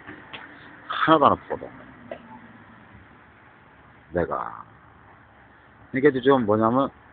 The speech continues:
악조건 속에서도 내가 까딱을 안 하니까 사람들이 나를 사람으로 안 본 거예요. "저건 무슨 로봇이다, 저거는." 이런 거야. 사람들이 나보고 그래. "You are not human." 이래, 나보고. 그래서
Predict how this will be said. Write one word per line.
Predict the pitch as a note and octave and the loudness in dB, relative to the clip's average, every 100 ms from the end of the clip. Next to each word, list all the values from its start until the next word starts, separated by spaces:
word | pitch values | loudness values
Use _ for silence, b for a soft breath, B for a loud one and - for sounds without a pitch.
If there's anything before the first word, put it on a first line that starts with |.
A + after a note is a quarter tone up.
| - | -6
악조건 | - - - E3 D3 D#3 C#3+ | 2 2 4 0 2 0 0
속에서도 | D3 C#3+ C3+ D3+ F3+ - F#2 | -2 0 0 0 0 0 2
내가 | B2 B2+ C#3+ A#2+ - - | 4 6 4 2 -2 2
까딱을 | D#3 - - F3 D#3 | 2 4 4 6 6
안 | A#2+ | 6
하니까 | D3+ C#3 F#2+ D#2 F2+ A2+ - _ - - - - - - | 4 0 -2 -2 -4 -8 -12 _ -20 -20 -20 -20 -20 -6
사람들이 | - C3 D3+ D3+ D#3 C#3+ | 4 6 6 4 2 2
나를 | C3+ C3 - - | 2 0 -2 0
사람으로 | C#3+ C#3+ C3 | 4 4 4
안 | F#2+ | 2
본 | G#2 A2 | 0 -4
거예요. | E2+ C2+ B1+ C2 B1 - - - | -4 -4 -8 -18 -20 -20 -20 -6
"저건 | G#2 A#2+ | -2 -2
무슨 | G2+ A2 | -4 -4
로봇이다, | F#2 A2 A2 - | 0 0 -2 -6
저거는." | D#2 C2 - - - F#2+ | -8 -8 -12 -16 -16 -10
이런 | A2+ A2 | -6 -4
거야. | D2+ - - - - - - G#2 G#2 G#2 - - - - - - - - - - | -6 -10 -14 -14 -14 -16 -16 -16 -8 -6 -4 -4 -4 -6 -8 -12 -16 -12 -10 2
사람들이 | E3+ F3 D#3 | 6 6 8
나보고 | D3 D#3+ C#3+ | 6 8 8
그래. | B2 G#2 E2 F#2+ | 8 6 0 0
"You | B2+ | 4
are | D3+ | 6
not | D3+ - | 6 0
human." | C#3+ D3+ B2 | -6 -4 -2
이래, | A2 | -2
나보고. | F#2+ D2+ C2+ C#2 - - - - - - - | -4 -6 -12 -14 -16 -18 -18 -20 -20 -20 -6
그래서 | C3 D3 C#3 C#3+ A2 | -2 -2 -2 -6 -6